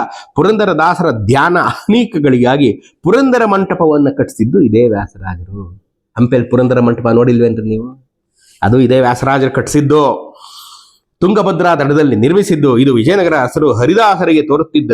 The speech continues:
ಗೌರವದ ಪ್ರತೀಕವಾಗಿದೆ. ನೋಡಿದ್ರಲ್ರಿ? ಹ? ಎಲ್ಲವನ್ನ ಹೀಗೆ ಕೊಟ್ಬಿಡ್ತಾ ಇದ್ರು ರೀ. ವ್ಯಾಸರಾಜರು ತಮಗ್ ಬಂದಂತ ಎಲ್ಲ ಕಾಣಿಕೆಗಳನ್ನ ಕೊಟ್ಬಿಡ್ತಾ ಇದ್ರು.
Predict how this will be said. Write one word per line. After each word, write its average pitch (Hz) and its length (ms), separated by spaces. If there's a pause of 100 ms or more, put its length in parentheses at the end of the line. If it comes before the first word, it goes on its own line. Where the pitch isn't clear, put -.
(100)
ಗೌರವದ 127 420
ಪ್ರತೀಕವಾಗಿದೆ. 98 1200 (1700)
ನೋಡಿದ್ರಲ್ರಿ? 104 500 (240)
ಹ? 139 40 (460)
ಎಲ್ಲವನ್ನ 277 380
ಹೀಗೆ 226 180
ಕೊಟ್ಬಿಡ್ತಾ 208 420
ಇದ್ರು 143 220
ರೀ. 156 200 (380)
ವ್ಯಾಸರಾಜರು 185 600
ತಮಗ್ 165 320
ಬಂದಂತ 180 420
ಎಲ್ಲ 160 360
ಕಾಣಿಕೆಗಳನ್ನ 165 720
ಕೊಟ್ಬಿಡ್ತಾ 156 560
ಇದ್ರು. 127 720